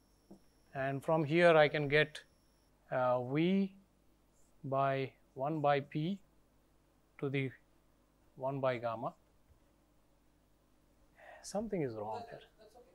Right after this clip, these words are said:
That's, that's okay. Is equal to constant because I'm raising it to a constant power, so that's also a constant. And so from this I can write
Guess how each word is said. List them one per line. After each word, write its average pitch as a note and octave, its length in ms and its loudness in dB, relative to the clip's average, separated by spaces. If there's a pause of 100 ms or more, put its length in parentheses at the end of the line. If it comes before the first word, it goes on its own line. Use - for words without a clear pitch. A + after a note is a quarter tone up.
(140)
That's, - 260 -12 (320)
that's D3 160 -8
okay. G3+ 220 -4 (1800)
Is D3+ 80 -4
equal D#3 260 0
to C#3 60 2
constant F#3 560 0
because D#3 400 0
I'm D3 200 0 (460)
raising E3+ 380 8
it F3 140 6
to E3+ 100 6
a D#3+ 40 4
constant E3+ 480 0
power, E3+ 260 8
so E3 120 -2
that's C#3 260 -4
also D#3+ 280 2
a D#3 60 4
constant. E3 460 -2 (640)
And D#3+ 280 0
so D#3 420 6 (300)
from F3 200 4
this E3+ 200 2
I E3 100 8
can D3+ 160 0
write D3 360 2